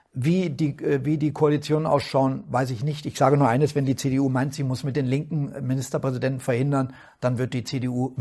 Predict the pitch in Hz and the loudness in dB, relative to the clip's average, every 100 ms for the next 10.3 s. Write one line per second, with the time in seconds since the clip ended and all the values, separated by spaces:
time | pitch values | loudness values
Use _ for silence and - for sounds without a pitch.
0 | 143 120 113 107 131 - 113 - _ _ | -4 -4 -2 -2 -2 -2 -6 -8 _ _
1 | _ - 120 - - 123 127 131 - 117 | _ -6 -6 -8 -10 -6 -6 -4 -2 0
2 | 110 110 104 - - _ 135 185 277 - | 0 -2 -4 -10 -18 _ 4 6 6 6
3 | - - 165 156 160 139 165 175 156 156 | 4 6 6 8 6 2 4 4 4 4
4 | 160 156 - 151 139 156 151 120 147 156 | 2 2 2 4 4 2 2 4 2 2
5 | 151 147 - - _ - 135 104 135 143 | -2 -4 -8 -20 _ 4 6 8 6 2
6 | - 127 - 160 170 147 147 - 135 147 | 0 -2 2 2 4 2 2 -2 2 4
7 | 202 240 208 - _ _ _ _ 143 123 | 4 2 -2 -10 _ _ _ _ 6 6
8 | 127 - 139 139 139 139 135 131 160 147 | 4 4 4 4 2 2 2 2 0 2
9 | 147 151 160 131 117 135 120 147 160 - | 4 4 4 0 0 0 2 0 0 -2
10 | 147 170 - | -2 0 -2